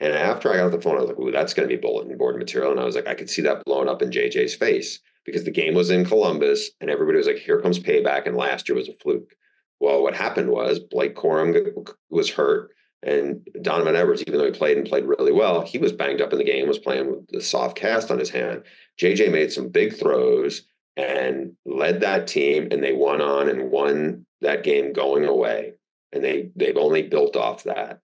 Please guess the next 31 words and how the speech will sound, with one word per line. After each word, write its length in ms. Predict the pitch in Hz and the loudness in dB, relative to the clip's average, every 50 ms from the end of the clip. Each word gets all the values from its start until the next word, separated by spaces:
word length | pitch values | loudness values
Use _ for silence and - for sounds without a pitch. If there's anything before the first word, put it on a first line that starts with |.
| _ _ _ _ _ _ _ _ _ _ | _ _ _ _ _ _ _ _ _ _
I 200 | - 73 87 92 | -2 0 0 0
think, 640 | 92 180 - - 92 85 82 78 76 76 - - - _ _ _ _ _ _ _ _ _ _ _ _ _ _ _ _ _ _ _ _ _ _ _ | 0 0 0 2 4 4 4 4 0 -2 -6 -12 -14 _ _ _ _ _ _ _ _ _ _ _ _ _ _ _ _ _ _ _ _ _ _ _
you 80 | 85 | -4
know, 120 | 76 65 64 | -4 -2 -2
he's 240 | 87 90 - 76 78 | -2 -2 -2 -2 0
younger 360 | 80 80 90 101 101 110 104 | 0 2 4 4 6 6 4
than 200 | 90 82 - - | 4 2 0 -2
some 200 | - - 78 85 | -2 -2 0 2
of 60 | 85 | 2
these 180 | 85 82 - - | 2 2 0 0
quarterbacks, 640 | - 82 82 80 80 71 71 73 73 71 71 - - | 0 2 2 4 2 2 2 0 0 -2 -4 -4 -4
but 120 | - 65 | -4 -2
I 80 | 69 69 | -2 -2
think 220 | 69 78 78 76 | -2 -2 -2 -2
he's, 300 | 76 78 73 - - - - - - _ _ _ | -4 -6 -4 -4 -6 -6 -10 -16 -20 _ _ _
he 160 | - 82 78 | -2 -2 -2
had 220 | - - 82 92 | 0 0 -2 -2
to 60 | 92 90 | 0 2
do 160 | 95 98 78 | 2 4 4
a 40 | 76 | 4
lot 200 | 71 73 82 95 | 4 4 2 2
of 60 | - | 0
stuff 320 | - - 92 85 85 85 80 | 2 2 2 2 2 2 0
that 260 | 76 73 71 - - | 0 0 -2 -2 0
Michigan 600 | 78 78 - - - 85 82 80 80 80 73 - - | 0 0 0 0 2 2 2 2 2 -2 -4 -6 -2
requires 480 | 78 78 85 87 80 76 76 73 76 80 | -2 -2 0 0 0 0 2 2 2 2
of 80 | 73 | 0
its 100 | 71 - | -2 -2
quarterback 480 | - - - 76 73 - 69 - - - | 0 2 2 4 4 4 2 0 -2 0
footwork 460 | - - - - 78 78 71 69 - | 0 0 2 4 4 2 2 2 2
wise 460 | 71 69 67 67 67 67 65 64 - | 2 2 2 2 0 -2 -2 -4 -6